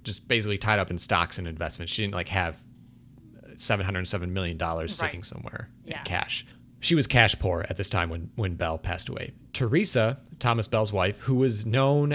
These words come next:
Speaker 1: as emotionally and mentally unstable,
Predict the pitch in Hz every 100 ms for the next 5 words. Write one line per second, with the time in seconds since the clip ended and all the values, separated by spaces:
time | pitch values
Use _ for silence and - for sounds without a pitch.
0 | - 107 104 - 107 131 139 165 170 175
1 | 107 92 101 - 131 135 127 107 98 -
2 | 131 95 82 95